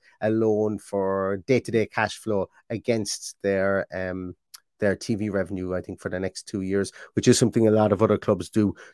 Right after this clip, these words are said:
just to keep them liquid and keep them cash rich as opposed to being asset rich, so that you don't have to, you know, mid-season start pumping, pumping, pumping, pumping massive amounts of money like the owners have been doing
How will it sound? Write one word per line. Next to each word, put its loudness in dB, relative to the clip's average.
just -2
to -20
keep -6
them 0
liquid -2
and -4
keep -6
them -6
cash 0
rich -4
as 0
opposed 0
to -10
being -2
asset -4
rich, -6
so 2
that 4
you 0
don't 2
have 0
to, 0
you -2
know, 2
mid-season -2
start -2
pumping, -2
pumping, -2
pumping, -6
pumping -6
massive -2
amounts -2
of -2
money 0
like -2
the 0
owners 0
have -8
been -6
doing -2